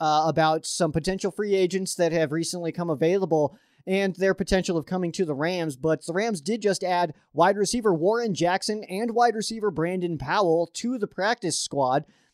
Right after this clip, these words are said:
as well as running back Mekhi Sargent. So three additions to the, to the practice squad,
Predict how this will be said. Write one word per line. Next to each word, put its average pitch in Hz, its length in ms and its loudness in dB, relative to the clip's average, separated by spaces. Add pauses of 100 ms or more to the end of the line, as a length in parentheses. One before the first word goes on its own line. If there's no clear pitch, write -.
(120)
as 160 160 0
well 202 200 6
as 180 140 2
running 180 260 0
back 160 360 4
Mekhi 165 460 -4
Sargent. 160 640 -6
So 151 240 -6
three 247 340 -8
additions 196 400 -2
to 185 120 -4
the, 160 460 2 (100)
to 175 100 -4
the 160 80 -2
practice 175 400 -2
squad, 185 340 0